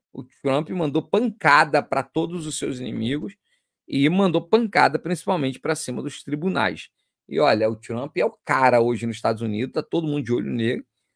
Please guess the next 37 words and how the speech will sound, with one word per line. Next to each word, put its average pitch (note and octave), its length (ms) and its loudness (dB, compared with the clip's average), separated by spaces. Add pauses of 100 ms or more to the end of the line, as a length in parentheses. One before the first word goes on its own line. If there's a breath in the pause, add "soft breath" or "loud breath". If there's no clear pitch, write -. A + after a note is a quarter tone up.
O B2+ 120 -6
que G#3 100 -4
o G#3 80 -4
Trump E3 320 0
diz D#3+ 400 -2
tem E3+ 240 -6 (260)
fortíssima F#3+ 640 -2
repercussão D#3 540 -4
no A2+ 100 -6
país, - 320 -8 (380)
tá D2+ 80 -10
bom? A#2+ 300 -2 (300)
Eu F3 80 6
deixo A3 240 8
aí G#3 80 8
pra F#3+ 120 2
vocês F#3 340 2
essas D#3+ 220 0
notícias, D#3 520 -2
quero C#3 160 4
agradecer C3 500 0
a B2+ 40 2
todos A#2 460 -4
o A2+ 80 -12
carinho G#2 420 -2
da G2+ 80 -2
audiência. C3+ 680 -6 (540)
Espero C3+ 340 4
que C3 60 -8
vocês A#2 340 -8
tenham A#2+ 280 -6
entendido A2+ 440 -8
um G#2 60 -8
pouquinho A2 300 -8
mais G#2 320 -2
da F#2+ 160 -4
política. E3 600 -2